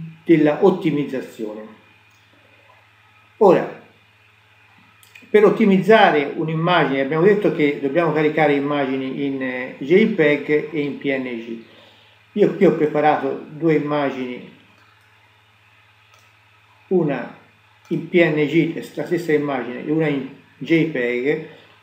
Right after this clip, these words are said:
Pur essendo la stessa immagine, vedete che l'immagine in P N G ha una pesantezza di centottantuno kilobyte, l'immagine invece in J peg ha una pesantezza inferiore, cioè di centotrentatré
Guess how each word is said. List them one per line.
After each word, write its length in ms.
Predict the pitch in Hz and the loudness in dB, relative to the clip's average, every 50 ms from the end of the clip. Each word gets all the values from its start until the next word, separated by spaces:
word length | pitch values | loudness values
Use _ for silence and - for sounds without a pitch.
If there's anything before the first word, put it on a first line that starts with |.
| _ _ _ _ | _ _ _ _
Pur 100 | - 190 | 0 0
essendo 300 | 175 - - 185 165 165 | 2 2 2 2 2 2
la 80 | 151 - | 0 -2
stessa 240 | 170 160 - 208 | -2 -2 2 4
immagine, 500 | 220 220 220 233 233 233 220 180 170 165 | 4 6 6 6 6 6 6 4 2 0
vedete 380 | 156 156 156 156 - - 147 135 | 0 0 0 0 0 -2 -4 -4
che 340 | - 139 131 - - - - _ _ _ _ _ _ _ _ | -2 -4 -4 -4 -6 -12 -20 _ _ _ _ _ _ _ _
l'immagine 520 | - 139 135 151 185 180 170 185 190 185 | -6 -4 0 2 2 2 2 2 -2 -4
in 60 | 160 | -2
P 60 | - 170 | 0 2
N 280 | 170 170 170 170 170 160 | 2 2 2 2 0 2
G 380 | 165 220 240 240 226 - - - - - - | 6 6 6 4 4 -2 -8 -14 -20 -16 -8
ha 160 | - 156 151 | -4 -2 0
una 160 | 151 160 151 131 | 0 0 -2 -2
pesantezza 640 | - 156 147 160 151 143 - 185 180 165 - 175 | -2 -2 -2 -2 -2 0 2 2 2 2 2 -2
di 120 | 160 151 | -2 -4
centottantuno 880 | 143 - 202 202 190 190 185 165 165 - 170 151 - - - 170 165 - | -2 0 2 2 2 2 0 -2 0 -2 -4 -4 -4 -2 -2 -2 -2 -2
kilobyte, 1040 | - - 156 143 147 120 117 117 117 113 110 120 143 151 156 - 202 202 202 - - - - - - _ _ - | -6 -6 -4 -4 -4 -4 -4 -4 -4 -4 -4 -4 -4 -6 -6 -4 -4 -4 -4 -6 -12 -18 -20 -20 -20 _ _ -10
l'immagine 480 | 156 147 156 175 180 170 151 156 156 | -8 -6 -2 0 0 0 0 0 -2
invece 260 | 151 156 - - 156 | -2 -2 -2 -2 -2
in 80 | 151 151 | -2 2
J 240 | 156 196 240 233 - | 4 4 4 2 2
peg 320 | 175 170 170 165 - 156 | 2 4 4 2 2 0
ha 40 | 151 | -2
una 120 | 156 156 | -2 -2
pesantezza 580 | 135 - 151 143 156 147 - - 165 - - 151 | -2 -2 -2 -2 -2 -2 0 -2 -2 0 0 -2
inferiore, 540 | 143 131 - - 190 185 147 131 131 131 120 | -2 -2 0 0 0 2 2 0 -2 -4 -6
cioè 240 | - - 143 135 131 | -6 -4 -6 -6 -6
di 100 | 139 131 | -8 -6
centotrentatré 960 | - - 202 185 160 160 147 131 143 151 151 - - - - 123 117 - | -2 0 0 0 0 -2 -4 -2 -2 -2 -2 -2 -4 -4 -6 -8 -10 -10